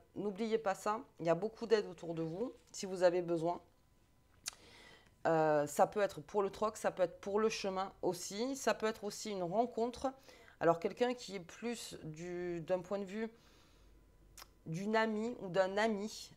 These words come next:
que d'un amour, on va dire, qui peut se transformer en amour, hein, qui peut aussi, mais on est plus d'un, d'un point de vue à resserrer des liens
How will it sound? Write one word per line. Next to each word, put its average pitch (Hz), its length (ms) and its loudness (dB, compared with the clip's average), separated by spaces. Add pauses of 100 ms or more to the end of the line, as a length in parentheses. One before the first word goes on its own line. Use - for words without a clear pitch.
(120)
que 220 100 2
d'un 202 260 4
amour, 208 460 0 (120)
on - 60 -6
va 165 140 6
dire, 143 180 -2 (160)
qui - 120 -16
peut 262 160 0
se 262 100 -4
transformer 214 520 0
en 202 140 2
amour, 196 380 2
hein, 202 80 -2
qui - 160 -10
peut 165 160 -8
aussi, 190 320 -4 (460)
mais 220 280 6
on 208 140 2
est 196 80 0
plus 233 400 -8
d'un, 175 540 -4
d'un 175 260 -4
point 180 220 -4
de 175 40 -4
vue 214 200 -4
à 175 140 2
resserrer 208 540 -2
des 190 160 -4
liens 180 440 -2